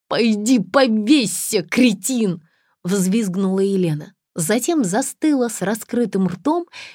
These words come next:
неожиданно упала грудью на столешницу, уронила голову на лежащий перед ней лист бумаги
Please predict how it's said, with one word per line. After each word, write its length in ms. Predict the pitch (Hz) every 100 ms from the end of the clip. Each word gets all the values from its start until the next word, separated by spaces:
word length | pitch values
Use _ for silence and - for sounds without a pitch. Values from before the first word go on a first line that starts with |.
| -
неожиданно 600 | 175 226 269 302 240 233
упала 440 | 233 226 262 226 196
грудью 460 | 190 254 226 196
на 100 | 190
столешницу, 800 | 190 226 294 339 - 262 - 214
уронила 560 | - 269 294 302 269 226
голову 460 | 190 226 269 196 190
на 140 | 208
лежащий 580 | 233 247 226 214 - 190
перед 240 | 214 226
ней 200 | 196 202
лист 300 | 175 226 170
бумаги 540 | 160 180 254 320 285